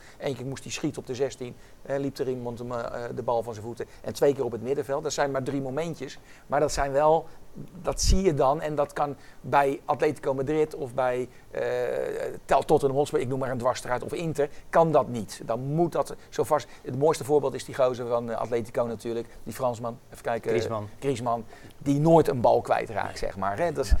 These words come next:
Speaker 1: die, a-, als je ziet hoe die
Speaker 3: Maar hij doet
Speaker 1: met die
Speaker 3: niet
Speaker 1: handelings-
Speaker 3: zoveel als Wiever.
Speaker 1: Nee, weet ik wel, nou.
Speaker 3: En wat vaak, nee, maar vaak hebben we het over Wiever, oh,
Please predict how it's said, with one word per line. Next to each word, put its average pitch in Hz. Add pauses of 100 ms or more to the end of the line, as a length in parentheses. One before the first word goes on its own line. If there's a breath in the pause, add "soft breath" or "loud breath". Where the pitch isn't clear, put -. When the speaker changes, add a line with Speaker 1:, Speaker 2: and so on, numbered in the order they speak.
(140 loud breath)
Speaker 1:
die, -
a-, 131
als 135
je 127
ziet 147
hoe 131
die 190
Speaker 3:
Maar 139
hij 156
doet -
Speaker 1:
met 151
die 147
Speaker 3:
niet 151
Speaker 1:
handelings- 160
Speaker 3:
zoveel 156
als 139
Wiever. 135 (200)
Speaker 1:
Nee, 151
weet 165
ik 151
wel, 143
nou. 139 (120)
Speaker 3:
En 139
wat 156
vaak, 185
nee, 160
maar 170
vaak 196
hebben 175
we -
het 139
over 123
Wiever, 147
oh, 120